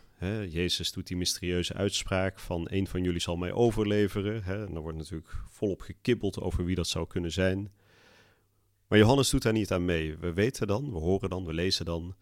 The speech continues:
dat Johannes in die groep van de apostelen een heel aparte plek inneemt. En dat wordt vaak ook in de christelijke kunst heel mooi afgebeeld. We zien dan dat Johannes met zijn hoofd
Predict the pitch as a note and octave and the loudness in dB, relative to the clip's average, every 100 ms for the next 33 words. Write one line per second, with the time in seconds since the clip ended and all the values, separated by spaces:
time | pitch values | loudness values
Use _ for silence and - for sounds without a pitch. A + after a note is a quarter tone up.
0 | _ _ _ _ F#2+ F2+ - F#2+ F#2+ A#2 | _ _ _ _ 0 0 0 2 2 2
1 | A2 - - B2 C#3+ C3 G#2 F#2+ - A#2+ | 2 0 -2 -2 0 -2 -6 -8 -6 -4
2 | G#2+ G2 - C3+ - G#2 G#2 A#2 - - | -2 -2 -2 -2 -2 -2 -2 -2 -6 -6
3 | C#3+ A#2+ G#2 G#2 - _ _ _ _ D#3 | -4 0 0 0 -6 _ _ _ _ -4
4 | - F2 E2+ E2 - A2 - - _ _ | -2 -2 0 0 -2 -6 -10 -18 _ _
5 | _ - _ _ _ F2+ F2 F#2 - - | _ -20 _ _ _ -2 0 0 0 -2
6 | F#2 F#2+ F2 F#2 E2+ - G2 - E2 E2+ | -2 -6 -6 -4 -4 -2 -4 -4 -8 -2
7 | G2 F#2 G2+ A2+ F#2+ - - - F2+ F2+ | 0 2 4 4 4 4 4 4 2 0
8 | F#2 - F2+ A#2 G#2+ F#2+ F2 - F2 F#2 | 0 -2 2 2 4 2 2 2 0 2
9 | A2+ - F#2 F2+ - E2 D#2 E2+ A2 - | 0 0 0 0 0 -2 0 2 2 0
10 | - | -8